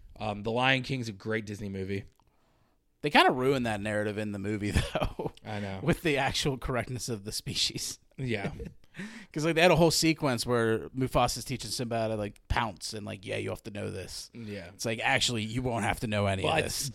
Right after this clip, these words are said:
Speaker 2: <laughs>
Speaker 1: but in their defense, the, the male lions do, like,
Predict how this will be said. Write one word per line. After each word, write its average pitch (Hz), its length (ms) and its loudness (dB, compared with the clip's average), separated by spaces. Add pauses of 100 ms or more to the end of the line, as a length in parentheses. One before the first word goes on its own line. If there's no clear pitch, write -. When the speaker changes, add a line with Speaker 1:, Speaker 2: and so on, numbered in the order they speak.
Speaker 2:
<laughs> - 100 -18
Speaker 1:
but 143 280 2 (280)
in 135 180 -4
their 131 140 2
defense, 120 420 -4
the, 110 80 -12 (160)
the 113 100 -10
male 110 300 -4
lions 104 400 -8
do, 104 380 -8
like, 87 480 -14